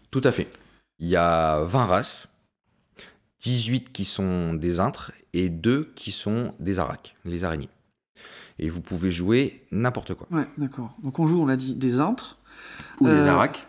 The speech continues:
Speaker 2: ou des aracs, c'est vrai que c'est pas considéré. Et les scénarios qu'on joue, euh, tu dirais que ce, ça ressemble à quoi environ ?
Speaker 1: Alors, c'est, euh, ce sont des scénarios qui sont plutôt, euh, de l'aventure, de l'intrigue,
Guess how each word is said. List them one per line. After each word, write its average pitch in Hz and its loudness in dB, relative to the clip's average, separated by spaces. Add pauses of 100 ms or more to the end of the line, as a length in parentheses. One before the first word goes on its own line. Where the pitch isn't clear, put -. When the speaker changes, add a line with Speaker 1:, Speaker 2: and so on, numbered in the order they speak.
Speaker 2:
ou 196 4
des 135 6
aracs, 104 -2
c'est - -6
vrai 110 -2
que - -12
c'est - -12
pas - -6
considéré. 147 0 (340)
Et 220 6
les 208 4
scénarios 208 4
qu'on 202 2
joue, 269 6
euh, 196 6
tu 180 -4
dirais 185 2
que 196 -4
ce, 160 4
ça 170 -4
ressemble 170 -2
à 156 2
quoi 156 0
environ ? 139 -4 (880)
Speaker 1:
Alors, 110 4
c'est, 117 2
euh, 87 2
ce - -10
sont - -6
des 117 0
scénarios 117 0
qui - -8
sont 117 -2
plutôt, 143 2
euh, 107 4 (100)
de 98 2
l'aventure, 120 4
de 117 4
l'intrigue, 127 2